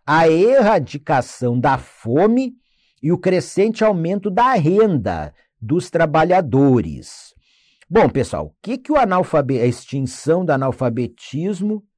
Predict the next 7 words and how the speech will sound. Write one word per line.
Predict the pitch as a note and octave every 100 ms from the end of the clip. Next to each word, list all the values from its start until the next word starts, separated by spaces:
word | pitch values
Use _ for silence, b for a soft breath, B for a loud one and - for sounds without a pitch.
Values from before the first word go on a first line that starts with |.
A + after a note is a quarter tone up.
| _
que | - C#3
relação | D3+ D#3 C3+ - - F3+ B3 C#4+
ela | A3 F3+
teria | - D#3+ C#3+ F#3 A#3+ A#3
com | - G#3+ C4 A#3 B B B
a | C3 D#3+
longevidade? | D#3+ F3 A3+ C#4 C4+ E3 F3 D3+ C3+ G#2 G#2+ G#2+ F2 C#2 - -